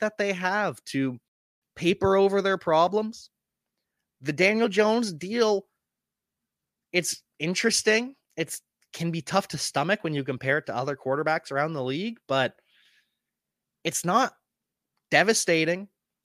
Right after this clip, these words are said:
And it could be pretty easy for Daniel Jones, given his accuracy last year, even if he didn't put up the big counting stats,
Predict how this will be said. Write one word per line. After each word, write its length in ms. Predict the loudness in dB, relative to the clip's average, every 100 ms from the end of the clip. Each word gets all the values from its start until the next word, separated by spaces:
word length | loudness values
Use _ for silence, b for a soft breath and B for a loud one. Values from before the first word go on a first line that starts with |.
| _ _ _ -8
And 100 | -6
it 140 | -4
could 160 | -4 -4
be 80 | -4
pretty 340 | -4 -4 -2
easy 400 | 0 -2 -2 -4
for 160 | -6 -4
Daniel 360 | 0 0 0
Jones, 320 | 0 0 -2 -2
given 240 | -2 -2
his 160 | -4 -6 -4
accuracy 680 | -2 -2 -2 0 -2 -4 -6
last 420 | -6 -6 -8 -6
year, 140 | -2
even 180 | -2 -2
if 80 | -4
he 80 | -4
didn't 160 | -4
put 140 | -4 -4
up 160 | -6
the 60 | -6
big 200 | -6 -6
counting 340 | -6 -4 -4
stats, 440 | -2 2 2 0